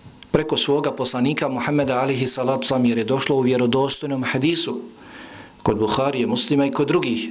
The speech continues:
da je rekao vjerovjesnik alejhi salatu vesselam: „La tezalu ta'ifatun min ummeti zahirina ala al-haq.” „Neće prestati postojati skupina iz moga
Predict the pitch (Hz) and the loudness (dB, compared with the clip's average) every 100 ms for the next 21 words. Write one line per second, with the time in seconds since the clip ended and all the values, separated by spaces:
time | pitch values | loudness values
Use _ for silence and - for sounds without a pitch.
0 | - 120 131 151 151 139 131 127 127 143 | -2 0 0 -2 -2 0 2 2 2 0
1 | 143 123 131 139 123 131 139 127 135 135 | 0 0 0 0 0 0 0 0 0 0
2 | 127 120 139 151 147 117 123 139 - 123 | 2 2 2 0 0 2 2 0 0 0
3 | 139 143 135 135 139 139 - 147 143 131 | 2 2 0 0 0 0 0 -2 -2 -2
4 | 139 131 127 123 143 139 135 123 123 101 | 2 4 4 2 4 4 4 2 2 0
5 | - - - - - - 113 127 147 127 | -4 -10 -16 -16 -12 -2 0 2 0 0
6 | 143 143 139 131 131 131 - 143 - - | 2 4 2 2 2 2 0 -2 -4 -8
7 | - - - - - - - - - - | -8 -10 -18 -20 -20 -18 -16 -16 -2 2
8 | 135 147 147 135 147 156 - 156 147 135 | 2 2 -2 0 -2 -2 -2 -2 -2 -2
9 | - 147 151 - 151 - 139 - - 160 | 0 0 0 0 0 0 0 0 2 2
10 | 160 147 131 131 123 139 147 147 139 | 2 2 2 2 2 4 2 0 -2